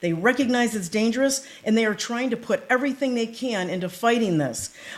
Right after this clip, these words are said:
Um, in the lower right-hand corner, you, it's just, an-, again, it's a, a tighter zoom in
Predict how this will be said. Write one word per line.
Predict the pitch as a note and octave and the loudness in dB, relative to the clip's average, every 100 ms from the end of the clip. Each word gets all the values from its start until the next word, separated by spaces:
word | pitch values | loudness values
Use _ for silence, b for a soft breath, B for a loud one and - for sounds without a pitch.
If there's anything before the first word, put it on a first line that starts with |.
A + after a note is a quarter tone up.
| - | 0
Um, | G3 G3 F#3+ | 2 4 4
in | B3 A#3+ | 4 6
the | A3 | 6
lower | A3 C#4+ F#4 C4+ | 4 6 4 4
right-hand | F3+ E3+ E3+ F3 E3 E3 | 4 2 2 0 0 -2
corner, | F3+ D#3+ D#3 - - | 0 2 2 -2 -4
you, | G3+ - - | -4 -4 -4
it's | G3 | -4
just, | - A3+ A3+ | 0 0 2
an-, | G#3+ | 0
again, | A3+ F#3+ G#3 E3 C#3 B B | 2 2 2 2 0 B B
it's | G3 - | -8 -2
a, | F3 - - | -2 -2 -4
a | E3 | -4
tighter | E3 - C#4 C#4 C4+ | -4 2 4 6 6
zoom | F3+ G#3+ A#3+ B3+ | 6 6 6 4
in | A#3+ A#3 C4+ | 2 2 2